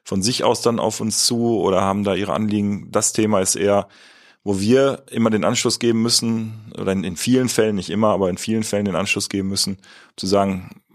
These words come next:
"Hm, lieber Kunde, hast du dir darüber schon mal Gedanken gemacht? Schau doch mal da", oder "Was wäre, wenn?" Und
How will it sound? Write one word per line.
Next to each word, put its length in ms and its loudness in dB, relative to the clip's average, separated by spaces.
"Hm, 300 -2
lieber 200 0
Kunde, 180 2
hast 140 0
du 40 2
dir 100 2
darüber 220 4
schon 160 -4
mal 80 2
Gedanken 400 -2
gemacht? 440 -2
Schau 220 2
doch 100 2
mal 120 2
da", 260 4
oder 200 2
"Was 220 2
wäre, 260 0
wenn?" 440 0
Und 480 -6